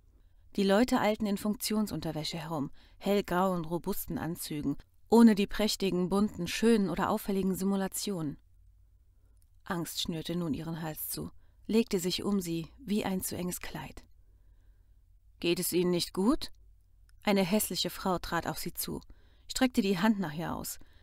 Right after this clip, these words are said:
Lisa sah schwarze Mitesser auf ihrer Nase, Falten und Härchen zwischen den Augenbrauen. Sie würgte und schrie auf, wandte den Kopf ab, um nicht mehr diese triefenden, organischen Menschen sehen zu müssen. „Was ist denn mit Ihnen?“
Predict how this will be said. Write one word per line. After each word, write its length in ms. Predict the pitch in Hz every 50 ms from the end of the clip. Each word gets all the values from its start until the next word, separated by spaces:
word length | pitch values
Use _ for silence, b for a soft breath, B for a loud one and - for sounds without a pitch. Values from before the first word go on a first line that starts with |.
| b b b b b
Lisa 320 | - 190 214 - 220 170
sah 120 | 160 165 156
schwarze 420 | - - 165 185 208 - - 190
Mitesser 500 | 196 185 226 - - - 175 - - 151
auf 80 | 156 -
ihrer 220 | 160 160 156 151
Nase, 380 | 151 147 143 151 - - - - b b b b b b b
Falten 460 | - - - 196 202 226 - - 175
und 140 | 160 160 143
Härchen 380 | 165 190 214 233 - - 190 180
zwischen 360 | - - 190 - - 190 180
den 120 | 175 147
Augenbrauen. 640 | - 160 208 - 175 139 - - 143 123 - 87 165 - - - - - - - - - _ - - - _ - - -
Sie 260 | - - 208 208 185
würgte 320 | 208 226 247 240 - -
und 140 | 175 180 170
schrie 200 | - 190 196 -
auf, 400 | - 202 196 160 160 - - - b b b b b b b
wandte 240 | 175 202 233 -
den 140 | 214 196 185
Kopf 320 | - - - 208 - - -
ab, 220 | 156 151 - - - -
um 160 | 226 214 214
nicht 240 | 214 220 220 - -
mehr 100 | 202 196
diese 220 | 185 180 165 175
triefenden, 600 | - - - 196 220 240 - - 190 160 160 175 -
organischen 640 | - 185 180 - 185 185 214 226 202 - - 175 175
Menschen 360 | 175 180 214 - - 185 165
sehen 220 | 156 156 160 160
zu 140 | - - 160
müssen. 320 | 156 151 - - - - - - - - - _ _ _ _ _ _ _ _ _ _ _ _ _
„Was 240 | - - 147 147 -
ist 260 | - - - - -
denn 140 | 311 262 208
mit 140 | 202 175 -
Ihnen?“ 400 | - 151 175 175 170 170 165